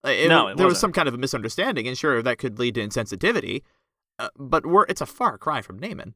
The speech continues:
Speaker 2: Yeah, and unfortunately, it ch-, kinda cheapens Grace's response, because
Speaker 1: Yeah.
Speaker 2: if Grace is this really wise, smart character, then you would expect Grace to, one,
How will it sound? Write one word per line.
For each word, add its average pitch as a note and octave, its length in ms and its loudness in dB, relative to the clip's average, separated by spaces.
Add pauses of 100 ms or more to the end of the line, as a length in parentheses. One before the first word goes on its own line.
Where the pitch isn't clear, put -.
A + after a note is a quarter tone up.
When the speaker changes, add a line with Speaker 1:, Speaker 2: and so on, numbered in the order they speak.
Speaker 2:
Yeah, A2+ 300 -2
and D3+ 180 2
unfortunately, E3 800 6
it B2+ 120 2
ch-, - 180 -4
kinda F3+ 320 2
cheapens C3+ 600 -2
Grace's C3+ 640 0
response, A2 720 2
because A2 400 0
Speaker 1:
Yeah. B2+ 60 -2
Speaker 2:
if - 120 -6
Grace F3+ 380 6
is C3 240 0
this C3 380 2 (340)
really C#3 340 6
wise, B2+ 640 6
smart C3+ 560 2
character, C3 600 4
then B2 160 -2
you B2 140 2
would A#2+ 120 0
expect - 420 0
Grace D3 360 4
to, A#2+ 260 0
one, B2+ 540 4